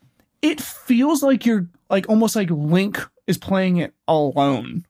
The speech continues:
like, somewhere, like, like, like, maybe be-, between, like, like, you t-, resting for a night with Epona or something. I don't know. I'm sorry, I'm doing a lot of editorializing, but, um, yes,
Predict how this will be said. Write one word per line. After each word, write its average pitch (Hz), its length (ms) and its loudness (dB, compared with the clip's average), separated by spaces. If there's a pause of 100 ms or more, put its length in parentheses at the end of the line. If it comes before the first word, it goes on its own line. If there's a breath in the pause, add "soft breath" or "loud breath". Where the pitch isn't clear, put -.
like, 170 160 -2
somewhere, 135 360 0
like, 180 220 2
like, 202 220 0
like, 202 200 0
maybe 202 280 2
be-, 175 140 0 (100)
between, 180 520 -2
like, 151 320 -4
like, 165 160 -2
you 180 160 2
t-, - 200 -14 (400)
resting 156 440 -2
for 147 140 0
a 147 40 0
night 147 180 0
with 156 100 -4
Epona 139 480 0
or 123 60 -6
something. 131 320 -8
I 165 80 2
don't 156 100 0
know. - 120 -4 (420)
I'm 135 80 -2
sorry, - 200 -2
I'm 131 220 -4 (560 soft breath)
doing 139 160 2
a 131 60 2
lot 113 180 -2
of 113 100 -2
editorializing, 113 680 -6
but, - 340 -4
um, 131 340 0
yes, - 440 -2